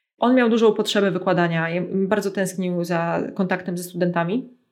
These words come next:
Z kolei ja musiałam jeszcze wtedy ten wydział skończyć. A atmosfera była średnia. Usłyszałam, że bym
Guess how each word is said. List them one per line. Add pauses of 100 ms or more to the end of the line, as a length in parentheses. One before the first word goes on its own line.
(120)
Z
kolei
ja
musiałam
jeszcze
wtedy
ten
wydział
skończyć. (540)
A
atmosfera (140)
była
średnia. (100)
Usłyszałam,
że
bym